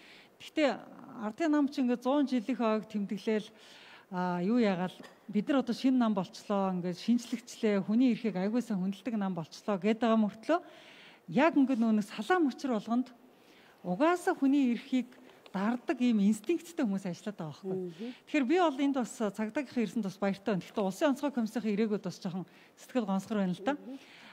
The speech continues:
Speaker 1: А, яагаад гэхээр энэ салаан мөчрүүдэд, төрд ажиллаж байгаа энэ салаан мөчрүүдэд нөгөө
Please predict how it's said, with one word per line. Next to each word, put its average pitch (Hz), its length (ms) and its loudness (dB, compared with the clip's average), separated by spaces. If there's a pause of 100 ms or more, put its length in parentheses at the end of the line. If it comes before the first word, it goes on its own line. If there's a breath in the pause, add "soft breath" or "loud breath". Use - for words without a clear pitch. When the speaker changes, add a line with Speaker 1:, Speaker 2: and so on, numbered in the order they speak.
Speaker 1:
А, 196 280 -2 (300)
яагаад 214 380 0
гэхээр 285 240 0
энэ 311 340 4
салаан 240 400 0
мөчрүүдэд, 214 420 -6
төрд 330 300 0
ажиллаж - 260 -4
байгаа 226 200 -2
энэ 220 80 -4
салаан 214 320 -2
мөчрүүдэд 220 480 -4 (800 loud breath)
нөгөө 208 260 2